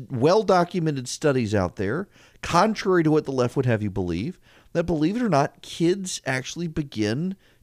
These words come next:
to develop innately, uh, the gender distinctions that you'll find more and more. Not all boys, but a lot of boys will gravitate towards trucks and cars, and girls will gravitate towards dolls and princesses. And if they don't, okay, no big deal.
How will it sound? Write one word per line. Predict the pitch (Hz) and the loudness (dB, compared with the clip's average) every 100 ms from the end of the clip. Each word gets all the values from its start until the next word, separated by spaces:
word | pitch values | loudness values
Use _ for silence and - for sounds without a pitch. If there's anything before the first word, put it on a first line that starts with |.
| - | -10
to | - 117 120 | -2 0 0
develop | 139 117 120 101 95 101 135 - | -2 -2 -2 0 2 2 0 -2
innately, | 143 131 101 - 98 110 165 233 _ _ _ | -2 0 0 -4 -6 -4 -4 -10 _ _ _
uh, | 131 135 135 135 139 | -2 2 2 4 2
the | 131 143 143 143 143 143 - _ _ 123 | 2 2 4 4 4 0 -6 _ _ -12
gender | 113 123 135 143 | -4 0 0 0
distinctions | 151 165 - 247 - 143 98 95 | -2 -2 -4 -4 -4 -4 -4 0
that | 107 113 - - | 0 0 -4 -10
you'll | 113 120 123 | 0 0 0
find | - 131 143 | 2 2 2
more | 127 135 | 2 2
and | 139 | 2
more. | 120 127 190 | 2 2 2
Not | 185 135 139 | 2 2 4
all | 175 254 | 4 4
boys, | 247 208 220 | 4 2 2
but | - 160 | 0 0
a | 156 | 2
lot | 135 147 | 2 2
of | |
boys | 135 147 196 208 | 2 0 0 -2
will | 165 170 | 0 0
gravitate | 143 131 120 135 107 | 2 2 2 -2 -4
towards | 151 147 | -6 -8
trucks | - - - - | -4 -4 -4 -6
and | 175 | 0
cars, | 220 240 156 120 | 2 4 2 0
and | 110 110 - - _ | -2 -4 -12 -20 _
girls | - 110 131 | 0 2 4
will | 175 | 2
gravitate | 180 226 269 262 180 | 4 4 4 4 2
towards | 147 131 104 | 0 -4 0
dolls | 117 104 110 | 2 2 2
and | 107 | -2
princesses. | 101 98 85 - - 107 | -2 -4 -6 -12 -14 -10
And | 127 147 | -2 0
if | 170 | 2
they | 185 202 | 4 4
don't, | 247 311 - | 4 2 0
okay, | 208 311 277 262 | 2 4 2 4
no | 175 | 2
big | 208 | 2
deal. | 208 285 156 131 | -2 -4 -2 -4